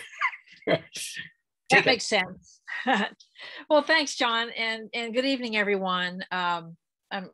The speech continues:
Speaker 2: really looking forward to John's program tonight. Uh, but let me introduce him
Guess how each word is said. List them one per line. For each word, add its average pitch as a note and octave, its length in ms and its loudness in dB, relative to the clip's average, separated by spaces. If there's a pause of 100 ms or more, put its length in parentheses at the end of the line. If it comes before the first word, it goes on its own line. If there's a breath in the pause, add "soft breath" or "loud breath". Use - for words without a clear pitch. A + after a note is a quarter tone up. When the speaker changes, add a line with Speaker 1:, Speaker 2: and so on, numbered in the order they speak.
Speaker 2:
really G#3+ 460 -2
looking F3 360 -6
forward E3+ 240 -6
to E3 60 -6
John's E3+ 300 -6
program F3 400 -6
tonight. E3+ 560 -10
Uh, F3+ 220 -4 (360 loud breath)
but B3+ 120 -2
let D4+ 220 2
me D4 180 2
introduce A3+ 540 0
him G3 420 -4